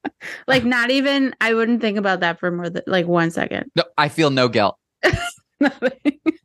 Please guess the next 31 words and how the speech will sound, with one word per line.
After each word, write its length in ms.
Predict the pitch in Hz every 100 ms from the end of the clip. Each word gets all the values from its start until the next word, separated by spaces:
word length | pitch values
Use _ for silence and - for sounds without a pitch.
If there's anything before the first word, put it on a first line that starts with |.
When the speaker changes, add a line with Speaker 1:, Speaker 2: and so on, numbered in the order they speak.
| _ _ - -
Speaker 2:
None. 240 | 139 127
Speaker 1:
We're 200 | 120 330
part 340 | - 339 294 294
of 140 | 277
the 120 | 262
problem. 640 | 247 240 226 226 220 202 -
No. 220 | 185 175 - _ _ _ _ _ _ _ -
Speaker 2:
Listen, 680 | 135 139 127 104 87 87 92 151 _ _ _ -
if 100 | 123
we're 120 | 180
gonna 140 | 196
live 200 | 147 139
in 100 | 127
capitalism, 520 | 120 113 113 104 92 104
there 120 | 160
is 260 | 196 220 185
no 140 | 196
ethical 360 | 175 170 170 160
consumption 560 | 165 151 147 143 139
under 400 | 127 123 123 120 -
capitalism. 600 | 143 127 131 107 95 92
So, 160 | - 120
like, 220 | 117 110
listen, 680 | 120 120 - 117 101 92 98 - _ _ _ _ _ _ _ _ _ _ _ _ _
listen, 460 | 113 120 131 107 98
I'd 200 | 113 113
like 160 | 127 127
to 140 | 143
own 180 | 120 120
a 60 | 113
home. 580 | 113 110 107 101 92